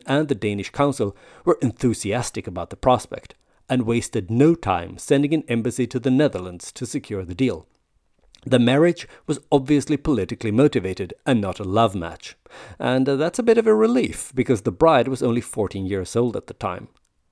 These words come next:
As the granddaughter of the Holy Roman Emperor, she was a bit of a catch for Christian, who now married into one of the, if not the, most powerful and prestigious royal families in Europe.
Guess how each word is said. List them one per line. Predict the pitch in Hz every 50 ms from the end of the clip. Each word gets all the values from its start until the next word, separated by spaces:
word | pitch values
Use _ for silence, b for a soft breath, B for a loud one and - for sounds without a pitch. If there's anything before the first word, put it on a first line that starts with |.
| _ _ _ _ _ _ -
As | 127 120 -
the | - 104
granddaughter | - 127 143 156 170 175 175 170 165 - 185 -
of | - 139 113
the | 107 101
Holy | 95 110 110 107 107
Roman | 107 104 101 95 95 98 104 -
Emperor, | 123 123 123 - 98 90 87 - _ b b b b b b b
she | b - 220
was | 226 214
a | 185
bit | 123 127 117
of | 110 107
a | -
catch | _ - - - 120 - - - -
for | - - -
Christian, | - - 98 - - - 90 95 101 _ _ _ _ _ _ -
who | 131
now | 123 123 135 160
married | 170 156 156 156 151 156 139 139
into | 147 143 139 151
one | 135 101 101 101 110
of | 110 98 95
the, | 95 95 98 _ _ -
if | 123 117 -
not | 135 139 139 - _ _ _
the, | - 156 143 123 104 - b b b b b
most | 135 123 120 107 - - -
powerful | - 113 101 104 - - 117 110 117 -
and | - 143 143 135
prestigious | - 151 - - - 104 95 92 110 104 - 107
royal | 95 98 95 90
families | - - 95 85 80 82 82 - -
in | 87 82
Europe. | 95 110 104 92 87 - -